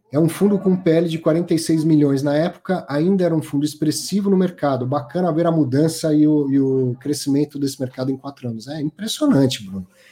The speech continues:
Eu comecei a fazer o, o que é hoje o Fiz em Exame, ele estreou no Infomoney em dois mil e dezesseis, chamava Programa Fundos Imobiliários.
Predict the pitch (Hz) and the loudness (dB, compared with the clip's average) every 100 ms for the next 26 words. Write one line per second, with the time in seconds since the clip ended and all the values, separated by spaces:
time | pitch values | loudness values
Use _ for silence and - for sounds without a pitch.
0 | _ - 117 - 190 180 - 165 180 139 | _ -14 -4 4 4 4 2 6 8 6
1 | 101 - _ _ _ _ - 123 - 127 | 4 -8 _ _ _ _ -14 -8 -4 -2
2 | 104 135 131 123 107 92 - _ _ _ | 2 4 6 4 0 -6 -18 _ _ _
3 | _ 98 98 104 107 110 101 110 - - | _ -20 -14 -10 -8 -8 -8 -10 0 6
4 | 143 151 151 156 147 131 - 139 139 123 | 8 10 10 10 8 6 6 6 6 4
5 | 104 147 185 135 123 131 - 131 147 175 | 4 4 6 4 2 -2 0 2 2 2
6 | 175 156 135 143 151 139 127 147 160 151 | 0 -2 0 0 2 0 0 -2 0 -2
7 | - 139 139 147 156 165 147 151 165 - | -2 -4 -2 -2 -2 -2 -2 -2 -2 -4
8 | 165 165 175 185 151 123 107 92 - | -4 -2 -2 -2 -2 -2 -6 -12 -20